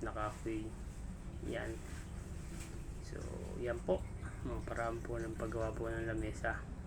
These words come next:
So, kinaltaban po, sabay po yung pinako. So, ito po yung asimbula ang itong mga kahoy na ito, mga kaibigan.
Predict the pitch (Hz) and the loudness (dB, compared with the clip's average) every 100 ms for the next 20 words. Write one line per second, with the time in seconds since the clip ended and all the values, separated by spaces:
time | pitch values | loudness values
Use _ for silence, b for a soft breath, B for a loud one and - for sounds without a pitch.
0 | - - - - - - - - - - | -4 -4 -4 -6 -4 -4 -4 -4 -4 -4
1 | - - - - - - - - - - | -4 -4 -4 -4 -4 -4 -4 -4 -4 -2
2 | - - - - - - - - - - | -4 -4 -6 -6 -6 -4 -4 -2 -2 2
3 | 120 107 107 110 131 147 160 139 113 107 | 4 4 4 2 4 4 4 2 2 4
4 | 117 110 120 117 120 - 107 - - - | 4 2 4 4 4 2 -2 -2 -4 -4
5 | - - - - - - - - - - | -4 -4 -6 -6 -4 -4 -4 -4 -4 -4
6 | - - 127 123 135 151 147 - 151 147 | -4 -2 0 0 2 2 2 4 6 8
7 | 147 147 143 139 143 139 135 131 131 127 | 8 8 6 4 6 6 6 6 8 6
8 | 117 107 117 117 113 110 107 101 101 | 6 4 2 2 2 2 4 4 2